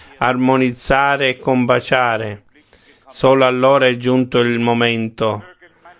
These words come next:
Potremmo, eh, vedere alcuni, eh, salire alla festa, l'uno qui e l'altro là,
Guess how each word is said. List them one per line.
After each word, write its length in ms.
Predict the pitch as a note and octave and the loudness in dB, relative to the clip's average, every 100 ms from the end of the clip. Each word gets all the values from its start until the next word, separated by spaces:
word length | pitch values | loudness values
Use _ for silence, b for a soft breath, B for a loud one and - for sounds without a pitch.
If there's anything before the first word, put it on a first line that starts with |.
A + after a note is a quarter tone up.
| _ _ | _ _
Potremmo, 1000 | - B2+ B2 C3+ C3+ C3+ C3 C3 - - _ _ _ - _ - | -4 -2 0 -2 -2 -2 -4 -6 -20 -20 _ _ _ -20 _ -6
eh, 220 | C3+ - | -6 -6
vedere 440 | C3 B2+ B2+ C3 B2+ | -2 2 2 2 0
alcuni, 680 | B2 - C#3 C3+ C3 B2 B2 b b b b | -2 -4 0 2 2 -2 -6 b b b b
eh, 200 | - B2+ B2 | 0 0 0
salire 800 | - C#3 A#2+ C3+ C3+ B2+ C3 - | -2 0 2 2 2 0 -2 -10
alla 400 | - C3+ C3 C3 | -4 0 2 0
festa, 480 | - C3 C3 - B2+ | 0 0 -2 -2 -2
l'uno 360 | B2+ C3 B2+ | 0 -2 -2
qui 200 | - C3+ | 0 0
e 40 | C3 | 2
l'altro 500 | B2+ B2 A#2+ B2+ B2 | 2 0 -2 0 2
là, 400 | B2 A#2+ G#2+ | 2 0 -4